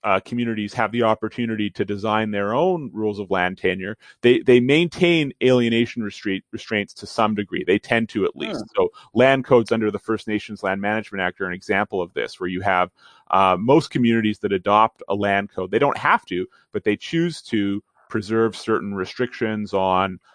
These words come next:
Speaker 1: um, you know, they don't have fee simple titles under the F N L M A, but they do have long-term leasehold interests, for instance, um, and they maintain certain alienation restraints. And that, to me, indicates that from the perspective of Indigenous groups, these restraints are serving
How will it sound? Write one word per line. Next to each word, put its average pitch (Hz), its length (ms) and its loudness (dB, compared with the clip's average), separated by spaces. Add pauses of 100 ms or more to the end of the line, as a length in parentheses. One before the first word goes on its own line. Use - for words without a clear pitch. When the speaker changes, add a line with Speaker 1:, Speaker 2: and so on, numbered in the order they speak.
(200)
Speaker 1:
um, 90 300 2
you 95 120 -8
know, 95 140 -4
they 95 80 0
don't 120 200 2
have 113 140 2
fee - 140 -10
simple 135 340 -4
titles 95 520 -2 (320)
under 98 180 -4
the 95 160 0
F 92 140 -2
N 95 100 -2
L 90 160 2
M 90 140 -2
A, 87 220 0
but 95 200 -6
they 92 120 2
do 107 220 -2
have 95 360 0 (280)
long-term 104 480 0
leasehold 104 400 -2
interests, 87 380 -6
for 90 160 -6
instance, 80 480 -8 (380)
um, 90 280 2
and 98 160 0
they 98 120 2
maintain 98 480 0
certain 87 260 -4
alienation 107 520 -2
restraints. 90 280 -6 (220)
And 143 100 0
that, 185 220 0
to 151 100 -2
me, 156 380 -2
indicates 104 720 0
that 101 220 0 (220)
from 117 140 -2
the 113 80 2
perspective 135 580 0
of 110 140 0
Indigenous 139 480 -2
groups, 104 280 -6
these 113 220 -2
restraints 107 480 -6
are 104 80 -2
serving 101 600 -2